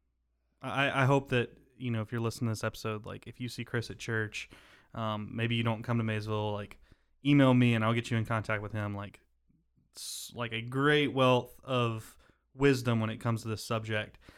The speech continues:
um, that you guys are listening to. Um, but, uh, just w-, one thing you said that really just stuck out <clears throat> is time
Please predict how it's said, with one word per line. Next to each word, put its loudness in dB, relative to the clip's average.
um, -4
that -14
you -6
guys -2
are -6
listening -8
to. -8
Um, -10
but, -6
uh, -4
just -6
w-, -4
one 2
thing 2
you 4
said -2
that -6
really 0
just -10
stuck -4
out -2
<clears throat> -4
is 0
time 0